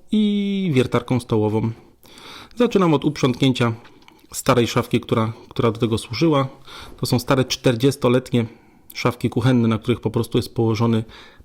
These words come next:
blat O S B i, i te narzędzia są, czy tam maszyny, zupełnie, mm, bez ładu i składu.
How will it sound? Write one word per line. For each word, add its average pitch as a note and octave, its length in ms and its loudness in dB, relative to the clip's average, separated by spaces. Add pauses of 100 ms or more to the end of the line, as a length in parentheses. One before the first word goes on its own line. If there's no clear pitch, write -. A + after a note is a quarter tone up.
blat A2+ 400 0
O A2+ 120 4
S G#2+ 120 0
B A#2 420 0 (440)
i, A2+ 380 0
i A2+ 200 -2
te A#2 100 0
narzędzia A2+ 440 2
są, A2 320 -2 (220)
czy - 100 -20
tam A2 100 -2
maszyny, G#2+ 460 0 (180)
zupełnie, A2 520 -2 (520)
mm, A2+ 140 -4 (320)
bez A#2 140 2
ładu A#2+ 260 2
i A2 60 0
składu. D3+ 420 0